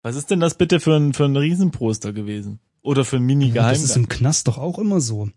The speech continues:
Speaker 2: Da fällt mir ein, äh, kann man mal gucken hier, äh, Shawshank Redemption. Wie heißt der auf Deutsch? Jetzt hab ich's nämlich allen versaut, weil da kann ich
Speaker 1: Ich
Speaker 2: nämlich
Speaker 1: gebe
Speaker 2: sagen,
Speaker 1: jetzt hier ein Osten.
Speaker 2: dass, äh, da ist es nämlich ganz genauso. Der buddelt sein halbes Leben lang im Knast, äh, ein Loch, ohne
Speaker 1: Mhm.
Speaker 2: dass es jemand mitbekommt, weil es ist hinter einem Poster.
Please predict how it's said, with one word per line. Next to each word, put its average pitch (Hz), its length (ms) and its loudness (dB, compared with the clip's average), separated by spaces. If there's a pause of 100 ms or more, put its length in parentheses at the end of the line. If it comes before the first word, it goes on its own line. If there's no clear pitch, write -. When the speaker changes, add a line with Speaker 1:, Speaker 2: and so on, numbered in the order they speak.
Speaker 2:
Da 127 80 0
fällt - 240 0
mir 151 120 4
ein, 156 260 2
äh, 131 320 0
kann 170 120 2
man 185 120 2
mal 156 80 2
gucken 151 300 -2
hier, 127 240 2
äh, 120 160 0
Shawshank 156 520 0
Redemption. 123 540 -2
Wie 131 80 0
heißt 160 160 0
der 196 60 2
auf - 60 -6
Deutsch? 202 320 -4 (2250)
Jetzt 143 140 2
hab 151 80 2
ich's 170 120 0
nämlich 151 220 2
allen 165 140 0
versaut, 131 380 -2
weil 117 100 -4
da 120 80 -4
kann 143 120 0
ich 135 60 0
Speaker 1:
Ich - 40 0
Speaker 2:
nämlich 139 180 2
Speaker 1:
gebe 135 100 4
Speaker 2:
sagen, 139 120 2
Speaker 1:
jetzt 139 100 0
hier 131 180 0
ein 117 240 2
Osten. - 460 -2
Speaker 2:
dass, - 320 0
äh, 127 340 2
da 131 100 -6
ist 143 140 -4
es 147 100 -6
nämlich 147 200 2
ganz 156 200 0
genauso. 135 360 0
Der 113 100 -6
buddelt 143 300 -2
sein 127 240 2
halbes 139 280 0
Leben 147 200 2
lang 151 180 0
im 127 100 -2
Knast, - 440 -2
äh, 127 280 0
ein 123 140 2
Loch, 165 220 2
ohne 143 140 2
Speaker 1:
Mhm. 139 60 2
Speaker 2:
dass 135 120 0
es 131 100 -2
jemand 135 200 2
mitbekommt, 151 500 -2
weil 123 100 0
es 120 80 -2
ist 120 100 -4
hinter 143 180 2
einem 127 140 6
Poster. 117 440 0